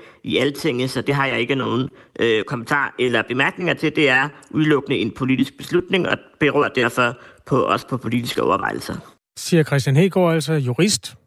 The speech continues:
Speaker 2: ikke folketingsmedlem længere overhovedet. Ikke engang sådan på et, øh, hypotetisk plan.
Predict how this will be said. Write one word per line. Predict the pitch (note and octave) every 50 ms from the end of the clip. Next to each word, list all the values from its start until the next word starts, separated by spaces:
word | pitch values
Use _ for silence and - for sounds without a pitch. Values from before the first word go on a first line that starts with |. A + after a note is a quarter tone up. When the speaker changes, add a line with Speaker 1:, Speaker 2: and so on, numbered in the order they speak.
| _ _ _ _ _ _ _ _ _ _
Speaker 2:
ikke | - D#3 E3 F#3 G3 F#3+
folketingsmedlem | - E3+ E3+ E3+ E3+ E3+ F3+ F3 - - F3 D#3+ D3+ D3+ D3+ C#3+ C3+ _ _ _
længere | D3 C#3 D3 C#3+ D3 D3+ D3+ D3+ C#3 A#2 - _ _ _ _
overhovedet. | - D3+ C#3+ C3 B2 B2+ A#2+ A#2+ C3 C3+ - -
Ikke | - D#3+ D#3 D#3+
engang | D3+ C3+ B2+ C3 C3 C#3
sådan | - - C3 A#2+ B2+ B2+ A#2+ G#2+ -
på | - C3+ B2 A#2+ A#2+
et, | B2+ A#2 A#2 - - C3
øh, | A#2+ A#2
hypotetisk | A2+ G#2 C3 A2+ A#2+ - - C3+ B2+ A#2+ A#2 -
plan. | - - C#3 B2 A2 G#2+